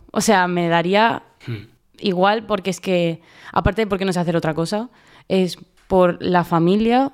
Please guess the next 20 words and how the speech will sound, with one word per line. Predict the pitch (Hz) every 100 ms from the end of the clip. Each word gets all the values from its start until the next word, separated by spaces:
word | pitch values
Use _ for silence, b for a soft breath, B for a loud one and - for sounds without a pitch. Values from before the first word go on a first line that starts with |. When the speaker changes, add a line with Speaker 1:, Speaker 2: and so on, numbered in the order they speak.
| - -
Speaker 1:
porque | 170 165
digo | 147 175 202
familia, | 156 160 175 233 247 226
que | 165 160 151
me | 160
ha | 160 165
dado | 170 180
la | 151
música. | 160 - 160 147 139 B B B B
Las | - 180
experiencias, | 170 170 175 170 220 233 - - _ _ _
mm, | - 196 185 180 170
tan | 196 214 208
sanas | - 170 151 175 254 - -
y | 202
tan | 170 175 175
como | 226 233
gratificante | 202 185 180 185 170 165 170 165
de |
decir, | 160 160 - 156